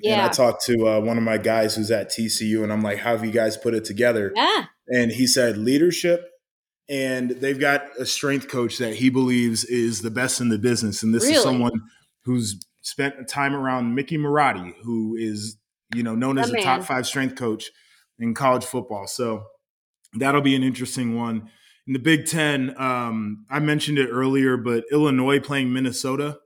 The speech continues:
Speaker 1: Yes.
Speaker 2: And that's got some Big Ten West implications. I think that is going to be a good ball game if Tommy DeVito, the Illinois quarterback, can go. Um, so I'll have my eyes firmly locked on that one.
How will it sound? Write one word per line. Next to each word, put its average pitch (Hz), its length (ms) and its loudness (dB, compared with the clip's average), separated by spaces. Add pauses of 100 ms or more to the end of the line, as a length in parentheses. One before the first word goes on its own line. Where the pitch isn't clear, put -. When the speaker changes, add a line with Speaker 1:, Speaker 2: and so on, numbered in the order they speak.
Speaker 1:
Yes. - 480 -4 (260)
Speaker 2:
And 131 100 -4
that's 139 220 -2
got 135 240 0
some 131 220 -6
Big 131 180 -4
Ten 131 240 -8
West 131 260 -8
implications. 135 840 -6 (120)
I 127 120 -2
think 131 240 -6
that 127 180 0
is 117 140 -4
going 127 180 -4
to 120 60 -4
be 113 420 -2 (260)
a 117 120 -6
good 139 260 0
ball 139 240 2
game 139 460 0
if 117 160 -8
Tommy 143 320 0
DeVito, 127 520 0
the 117 120 -2
Illinois 123 340 -2
quarterback, 135 560 -4
can 104 160 -10
go. 139 320 -4 (380)
Um, 120 320 -2
so 131 160 -4
I'll 135 80 2
have 131 260 0
my 127 260 0
eyes 120 360 -2
firmly 135 460 -4
locked 120 300 -4
on 113 180 -6
that 127 220 -4
one. 131 300 -6